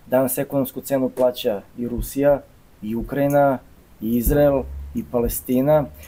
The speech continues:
I hoću da kažem, to su i filozofi davno, još u devetnaestom veku zaključili, da se, e, oslobođenje države, ujedinjenje države, ne može posmatrati isključivo kroz taj ekonomski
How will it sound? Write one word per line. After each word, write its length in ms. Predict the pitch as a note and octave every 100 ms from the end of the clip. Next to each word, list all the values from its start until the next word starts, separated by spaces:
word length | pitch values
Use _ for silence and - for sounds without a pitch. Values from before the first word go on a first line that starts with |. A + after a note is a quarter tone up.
| - - -
I 40 |
hoću 260 | - D#3 D#3+
da 80 | D3+
kažem, 380 | D#3 D3+ A#2+ A2+ - -
to 100 | D3+
su 280 | C3+ D3+ C#3 - - -
i 120 | C3
filozofi 460 | D3+ D3+ C#3 C3+
davno, 300 | B2+ C#3 D3+
još 160 | C3 -
u 40 |
devetnaestom 460 | A#2+ C#3+ C#3+ C#3+ C3+
veku 200 | C#3+ C#3+
zaključili, 500 | C#3 - C#3+ - G#2+ - - - -
da 340 | A2 C3 C3
se, 360 | B2 - C3 A#2+ A2 D2+ - - - - - - - - - -
e, 100 | C3+
oslobođenje 800 | B2 A#2+ B2 - A#2+ A#2 F3 F#3
države, 440 | F3 C#3 B2 G2+ -
ujedinjenje 360 | B2+ A#2+ C#3 D#3+
države, 380 | D3+ A#2 G#2+ G#2+
ne 120 | B2+
može 260 | C3 D#3 F3
posmatrati 540 | - - D#3+ D#3+ -
isključivo 500 | C3+ - D#3+ - D3
kroz 320 | - D3 D3+ -
taj 300 | C#3+ C#3 B2+ - - -
ekonomski 840 | C3+ - C3 A#2+ - B2+ A#2 A2